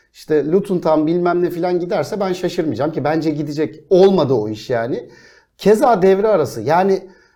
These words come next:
Galatasaray yönetiminin abi bak şu alınan sol bek Galatasaray taraftarının hem sağ bek hem sol bek e, ittirmesiyledir. Aldığın sağ bek abi alıyorsun ve sakat, tamam mı?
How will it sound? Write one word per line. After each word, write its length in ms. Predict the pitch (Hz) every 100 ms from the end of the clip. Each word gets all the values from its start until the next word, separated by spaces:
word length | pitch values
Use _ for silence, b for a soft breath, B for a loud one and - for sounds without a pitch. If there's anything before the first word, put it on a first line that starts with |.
| -
Galatasaray 680 | 127 170 233 240 226 160 135
yönetiminin 580 | 147 196 - 185 196 214
abi 560 | 170 143 170 214 - -
bak 180 | 98 -
şu 220 | - 214 226
alınan 360 | 180 220 226
sol 360 | 196 - 240 196
bek 160 | 220 214
Galatasaray 400 | 185 208 226 -
taraftarının 580 | 165 180 180 165 156
hem 180 | 156 233
sağ 280 | - 185 185
bek 140 | 151
hem 160 | 185 220
sol 300 | - 208 175
bek 200 | 196 - b b b b - -
e, 220 | 135 135
ittirmesiyledir. 1000 | 135 165 - 190 190 185 202 170 117 110
Aldığın 400 | 151 160 190 226
sağ 340 | 214 208 220 202
bek 140 | -
abi 280 | 151 147 214
alıyorsun 500 | - 208 226 - 208
ve 80 | 208
sakat, 400 | 190 170 180 -
tamam 280 | 156 220
mı? 140 | 165